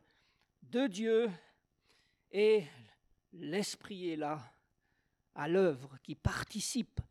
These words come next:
à cette création. Le Père, le Fils, l'Esprit sont en étroite collaboration pour que l'homme soit créé à l'image de Dieu,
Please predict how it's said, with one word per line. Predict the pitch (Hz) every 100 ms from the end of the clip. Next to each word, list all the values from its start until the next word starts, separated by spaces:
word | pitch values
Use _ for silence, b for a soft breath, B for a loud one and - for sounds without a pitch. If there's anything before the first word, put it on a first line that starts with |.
| b b
à | - 175
cette | - - 180 - 175 170 - -
création. | - - 170 151 147 - 175 160 - - b b b b b b b b _
Le | 151
Père, | 156 - 220 226 233 247 240 175
le | 180 180
Fils, | - 220 208 214 - -
l'Esprit | 156 180 - - - - 202 196 202 - _ b b -
sont | - -
en | 180 175
étroite | 170 - - 180 - -
collaboration | 226 190 165 160 147 143 - 175 185 185 _ _ _ _ _ _ -
pour | 175 -
que | 165
l'homme | 156 151 165 180 196
soit | 165 - 139
créé | - - 156 156 160 175 160 _ _ _ _
à | 160 147
l'image | 143 151 160 160 147 - _ _ -
de | 127 127
Dieu, | 127 - 190 175 98